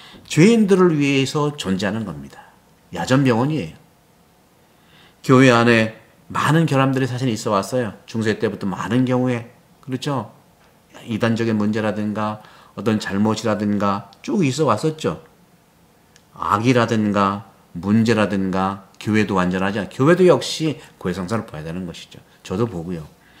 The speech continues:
그런 점에서 주님께서 말씀하십니다.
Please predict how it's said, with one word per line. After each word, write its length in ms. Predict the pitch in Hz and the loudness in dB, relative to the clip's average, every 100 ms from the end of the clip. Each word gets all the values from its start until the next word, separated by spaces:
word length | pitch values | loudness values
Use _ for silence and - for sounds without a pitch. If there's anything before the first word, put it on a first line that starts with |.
| - - - _ | -20 -20 -20 _
그런 160 | 117 113 | -2 0
점에서 500 | 110 101 104 104 - - - - | 0 2 2 0 -4 -14 -8 -2
주님께서 380 | 107 101 95 95 | -2 -2 -4 -2
말씀하십니다. 1080 | 90 - 87 82 - 78 76 117 151 180 | -2 -2 -4 -6 -8 -6 0 2 2 0